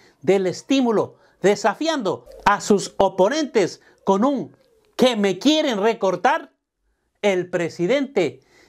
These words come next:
dio estas declaraciones cuando se encontraba en una planta de fabricación de Pfizer en Michigan. El mandatario expresó que su plan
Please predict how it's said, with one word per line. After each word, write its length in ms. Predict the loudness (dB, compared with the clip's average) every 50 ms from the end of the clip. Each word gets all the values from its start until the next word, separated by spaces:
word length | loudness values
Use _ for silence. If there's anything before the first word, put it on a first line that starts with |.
| _
dio 300 | -4 0 0 2 2 0
estas 320 | -2 -2 -4 -4 -4 -4 -4
declaraciones 840 | -4 -2 0 0 0 0 -2 -4 -4 -4 -4 -4 -4 -6 -8 -10 _ _ _ _ _ -6
cuando 280 | -4 -4 -2 -2 -4 -6
se 140 | -4 -4
encontraba 800 | -6 -4 -2 -2 -2 -2 0 0 0 0 0 -2 -4 -6 -8 _ _ _ -8
en 180 | -6 -6 -4 -4
una 300 | -4 -2 -4 -4 -2 0
planta 340 | -2 -2 -2 -2 -4 -4 -4
de 80 | -4
fabricación 680 | -6 -6 -6 -6 -6 -6 -6 -6 -4 -4 -4 -4 -4 -8 -14 _ _ _ _ -6
de 200 | -2 0 0 0
Pfizer 640 | 0 0 0 0 0 0 -2 -2 -2 -2 -2 -4 _
en 260 | -2 -2 0 0 0 -2
Michigan. 500 | -2 -2 -2 -2 -2 -2 -4 -8 -12 -16 -20 -20 -16 -14 -14 -14 -8 -2 2
El 180 | 2 2 2 2
mandatario 680 | 2 0 0 0 0 0 0 0 -2 -2 -2 -2 -4
expresó 920 | -4 -4 -6 -6 -4 -2 -2 -2 -2 -2 -2 -2 0 -2 -4 -6 -10 _ _ _
que 140 | -4 -4 -4
su 240 | -4 -4 -4 -4 -2
plan 400 | 0 0 0 0 -2 -4 -10 -12